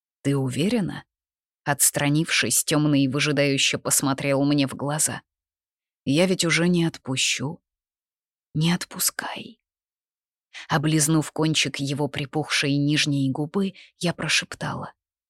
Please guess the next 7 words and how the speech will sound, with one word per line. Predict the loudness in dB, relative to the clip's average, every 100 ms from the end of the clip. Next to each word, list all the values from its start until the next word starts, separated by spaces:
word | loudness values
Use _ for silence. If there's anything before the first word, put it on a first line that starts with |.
| _ _ _ _
«Первый | 0 2 4 4
наш | 4 2 0
поцелуй | -2 0 2 2 2 0
был | -2 -2
со | -2 -2
вкусом | -4 -6 -4 -2 -4
просекко». | -4 -2 0 -2 -8 -10 -12